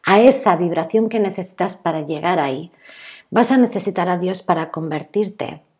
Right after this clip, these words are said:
en ese ser que consigue eso, en ese ser divino. El ser divino, acuérdate que manifiesta fácilmente, crea fácilmente, porque atrae a fa-, fácilmente, porque está hecho de la materia de Dios. Mm, somos hechos a imagen y semejanza.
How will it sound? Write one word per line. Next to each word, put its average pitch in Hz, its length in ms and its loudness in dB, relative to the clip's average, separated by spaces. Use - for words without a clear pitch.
en 180 220 -2
ese 208 260 -4
ser 165 380 -6
que 170 160 -8
consigue 170 420 -4
eso, 160 220 -6
en 160 100 -6
ese 190 160 -6
ser 220 220 -4
divino. 190 400 -2
El 147 100 -10
ser 180 180 -8
divino, 185 300 -2
acuérdate 175 460 -4
que 196 80 -4
manifiesta 175 680 0
fácilmente, 165 800 -6
crea 196 400 8
fácilmente, 165 720 -4
porque 160 300 -8
atrae 196 400 2
a 147 80 -6
fa-, - 180 -14
fácilmente, 156 840 -6
porque 185 280 0
está 214 380 0
hecho 185 380 -2
de 180 180 -4
la 151 180 -2
materia 156 640 -6
de 120 160 -20
Dios. - 640 -18
Mm, 165 380 -6
somos 226 400 -2
hechos 214 340 -6
a 165 60 -6
imagen 151 360 -8
y 151 60 -10
semejanza. 151 840 -12